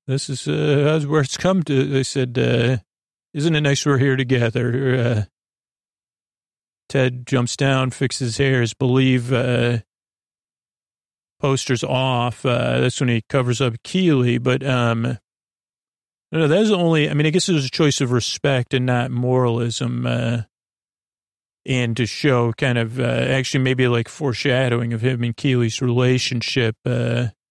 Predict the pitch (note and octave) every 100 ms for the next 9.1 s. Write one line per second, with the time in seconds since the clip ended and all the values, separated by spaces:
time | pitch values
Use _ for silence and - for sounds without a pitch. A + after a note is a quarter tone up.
0 | _ _ _ _ _ _ _ _ _ B2
1 | A#2+ A2+ B2+ A#2 A#2 B2 C#3 A#2+ A#3 G#3
2 | D#3 E3 D3+ F#3 F3 C3 C#3+ B2+ B2 A#2
3 | C3 C3 D#3+ A#2 A#2 A#2+ A#2+ C#3 C3 B2+
4 | C3 - C3+ B2 B2 A#2+ A#2+ - B2+ A#2+
5 | A#2+ A#2+ A#2 B2 A#2+ B2 D3 - - C3
6 | C3 D3 D3+ D#3 D3 - C3+ B2+ B2 C#3+
7 | D#3 E3+ D#3+ D#3 - - C3+ B2+ A#2+ A#2
8 | - C#3 C3 - A#2+ A#2 A#2 A#2+ A#2 A#2+